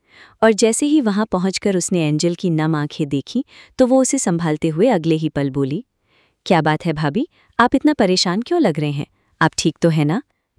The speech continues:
तब एंजल ने आस्था को आंसू भरी आंखों से देखा और एकदम से इमोशनल होकर बोली, "तुम्हारे भैया ने आज तक कभी मेरे लिए ऐसा कुछ नहीं किया जो तुम्हारे लिए किया। मैं भी चाहती हूँ कि वो मुझे भी इसी तरह से admire करें।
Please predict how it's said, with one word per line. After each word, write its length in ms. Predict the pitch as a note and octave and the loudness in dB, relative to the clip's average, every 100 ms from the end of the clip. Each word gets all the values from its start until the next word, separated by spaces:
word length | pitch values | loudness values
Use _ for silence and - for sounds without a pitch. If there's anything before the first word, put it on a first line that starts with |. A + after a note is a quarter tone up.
| - | 0
तब 160 | D4 C4 | 2 4
एंजल 300 | G#3+ G#3+ B3+ | 4 4 4
ने 140 | C4 | 4
आस्था 400 | G3 E3+ - F#3+ | 2 0 -2 -4
को 120 | - | 0
आंसू 340 | F3+ D3+ - F3 | 0 0 0 0
भरी 260 | E3 E3+ | 0 2
आंखों 320 | D#3+ C#3+ - | 0 -2 -4
से 160 | E3 E3 | -2 -2
देखा 360 | C#3 C3+ F#3 B3+ - - A#3 | -2 -4 -6 -8 -12 -2 0
और 140 | A#3+ G#3+ | 2 2
एकदम 320 | A3 A3 D4 | 2 2 0
से 140 | E4 | 2
इमोशनल 520 | C4 E3 D3+ - E3 | 2 2 -2 -2 -2
होकर 280 | D#3 D3+ D3+ | -2 -2 -2
बोली, 360 | C3+ C#3+ C#3 A3 _ _ _ _ _ _ | -2 -2 -2 -6 _ _ _ _ _ _
"तुम्हारे 360 | C#4+ B3+ C4+ D#4+ | 4 6 4 4
भैया 340 | A3 G3 G#3 | 2 2 4
ने 120 | A#3+ | 4
आज 280 | A3+ G3 - | 2 0 -2
तक 140 | - - | -4 0
कभी 240 | G3 F#3+ | 0 2
मेरे 240 | A3+ G#3 G3 | 4 4 4
लिए 220 | F#3 F3+ | 4 2
ऐसा 240 | D3+ E3 | 2 -2
कुछ 280 | D#3+ D#3+ - | -4 -2 0
नहीं 200 | D#3 D#3 | 0 0
किया 280 | - D#3 F#3+ - _ A3+ | 0 -2 -2 -8 _ 2
जो 160 | B3 | 4
तुम्हारे 400 | A#3+ G3+ E3 D3+ | 4 2 2 0
लिए 200 | C#3+ C#3+ | 0 -2
किया। 260 | C#3+ D3+ C3+ _ _ _ - _ | -2 -4 -6 _ _ _ -20 _
मैं 140 | G#3 F#3+ | 2 4
भी 120 | G#3 | 2
चाहती 380 | - E3+ D3+ F#3 | 2 0 0 0
हूँ 120 | A3+ | 0
कि 120 | C#4+ | 2
वो 140 | A#3+ B3 | 2 4
मुझे 300 | F3+ F#3+ G#3 | 4 4 2
भी 140 | C#4+ | 2
इसी 200 | A3 F#3+ | 2 0
तरह 260 | E3+ D#3+ D#3 | 0 0 0
से 160 | E3+ | 0
admire 400 | D3 D3 C#3 C#3+ | 0 0 0 -2
करें। 280 | - C#3+ C#3 | -2 -4 -6